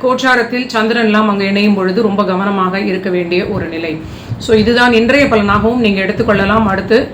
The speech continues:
ரிஷப ராசி நண்பர்களுக்கு, இவர்களுக்கு பத்தாம் வீட்டில் சந்திரன் தொழில் ரீதியிலான பிரமாதமான வளர்ச்சிகளை கொடுப்பார். ஆனாலும் சற்று நிதானமாக இருக்க வேண்டும். சனி வக்ரம் தொடங்கிய நிலையில் இவர்களுக்கு இந்த சனி கிரகம் தொழிலுக்கான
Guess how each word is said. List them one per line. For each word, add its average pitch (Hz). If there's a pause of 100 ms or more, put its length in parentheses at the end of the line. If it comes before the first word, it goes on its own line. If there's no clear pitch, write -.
(120)
ரிஷப 233 (100)
ராசி 202
நண்பர்களுக்கு, 185 (760)
இவர்களுக்கு 339
பத்தாம் 302
வீட்டில் 285
சந்திரன் 247 (120)
தொழில் 247
ரீதியிலான 226 (100)
பிரமாதமான 214 (120)
வளர்ச்சிகளை 208 (100)
கொடுப்பார். 214 (580)
ஆனாலும் 262
சற்று 214 (100)
நிதானமாக 226 (140)
இருக்க 214
வேண்டும். 208
சனி 220 (100)
வக்ரம் 269
தொடங்கிய 220 (120)
நிலையில் 190 (600)
இவர்களுக்கு 220 (280)
இந்த 180
சனி 208
கிரகம் 220 (100)
தொழிலுக்கான 254